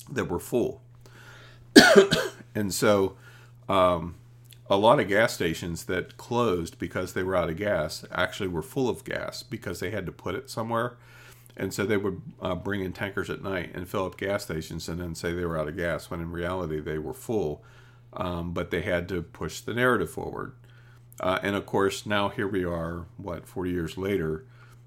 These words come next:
um, and obviously we've not run out of gas. So that was another, you know, one of those things where it's market manipulation, it's public manipulation, um, but it's a valid question, Tony, 'cause I've wondered the same thing.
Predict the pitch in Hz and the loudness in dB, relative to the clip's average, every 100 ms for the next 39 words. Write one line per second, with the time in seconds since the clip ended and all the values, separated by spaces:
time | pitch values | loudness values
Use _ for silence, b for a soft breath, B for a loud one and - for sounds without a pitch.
0 | B 90 92 87 82 82 82 - 85 80 | B -6 -4 -4 -4 -6 -8 -8 -6 -6
1 | - 90 90 - - 82 82 - 92 - | -2 0 0 -4 -4 -4 -4 -4 -6 -6
2 | 82 82 76 76 82 67 - - 98 95 | -6 -6 -6 -6 -6 -6 -6 -4 0 4
3 | 107 104 98 98 107 101 90 - - - | 6 4 2 0 2 2 2 -2 -12 -20
4 | - - - 95 87 87 92 92 87 78 | -20 -20 -14 -8 -6 -4 -4 -4 -4 -4
5 | - 104 85 76 78 87 82 80 - - | -6 -6 -6 -6 -8 -6 -4 -4 -4 -6
6 | - - - 92 90 95 95 98 98 95 | -10 -14 -4 -2 -2 -2 -4 -4 -4 -2
7 | 92 87 101 92 90 - B B B B | -2 -4 -6 -6 -6 -12 B B B B
8 | 87 - - 95 90 - 90 85 82 82 | -10 -8 -6 -4 -4 -4 -6 -4 -2 -2
9 | 82 - 82 78 - - - 92 80 78 | -4 -6 -6 -8 -10 -18 -14 -10 -8 -8
10 | 80 - - - - - 90 85 - - | -10 -14 -20 -20 -10 -2 0 -2 -6 -6
11 | 92 101 117 117 92 78 - - 123 - | -4 0 2 2 0 -4 -6 0 0 0
12 | 82 78 85 82 78 - B B B B | -10 -8 -8 -6 -8 -12 B B B B
13 | B B B - - - - 101 95 - | B B B -20 -20 -8 0 0 2 2
14 | 101 98 107 101 82 87 104 92 82 - | 0 2 0 0 -4 -4 -2 -2 -4 -6
15 | 92 - 90 | -6 -6 -10